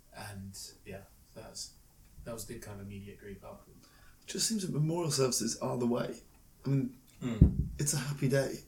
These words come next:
Speaker 2: It's a
Speaker 1: Mm.
Speaker 2: celebratory day. People tell stories, people laugh. And I remember thinking, yeah, I talked to George about this, almost feeling guilty that I was in, having such a good time
Speaker 1: <laughs> Yeah,
Speaker 2: having
Speaker 1: I
Speaker 2: a
Speaker 1: know.
Speaker 2: memorial service. And I remember thinking, "God, Georgie must have felt the same way."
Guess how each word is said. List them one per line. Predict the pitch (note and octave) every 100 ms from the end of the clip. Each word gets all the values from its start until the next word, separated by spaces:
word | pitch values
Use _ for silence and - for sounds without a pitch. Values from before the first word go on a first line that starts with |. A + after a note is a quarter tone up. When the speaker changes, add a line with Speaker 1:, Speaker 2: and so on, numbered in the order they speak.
| C#3
Speaker 2:
It's | A#2+ - D#3+
a |
Speaker 1:
Mm. | C#3
Speaker 2:
celebratory | C3 B2+ B2
day. | C3 B2
People | C#3+ C3+
tell | - B2+
stories, | - C3 B2+ C3
people | - C3 B2
laugh. | B2 A#2+ - -
And | - A#2+ - - - - - - - - - - - -
I | E3
remember | E3 C3+
thinking, | - C#3 C3
yeah, | C#3 C3
I |
talked | C3+ F3+ D3
to | -
George | D#3 C#3+
about | B2+
this, | - -
almost | C#3+ C#3 -
feeling | C3+ B2+ A#2+ - - - - -
guilty | D#3 D3 B2+
that | A#2
I |
was | A#2+ A#2+
in, | A#2
having | C3+ B2+
such | A#2+ - D3 -
a | B2
good | C3+ -
time | D3+ C#3 B2+ A#2
Speaker 1:
<laughs> | -
Yeah, | E3 D3+ -
Speaker 2:
having |
Speaker 1:
I | D#3+ D#3
Speaker 2:
a |
Speaker 1:
know. | D3+
Speaker 2:
memorial | F#3 G#3 E3
service. | D3 C#3 B2 B2 -
And | D3
I | D#3
remember | D#3 D3
thinking, | D3 D3
"God, | F3 D3
Georgie | E3+ E3 C#3
must | B2+
have | B2+ -
felt | A2+
the | -
same | - C#3 C3
way." | C3+ C3+ C3+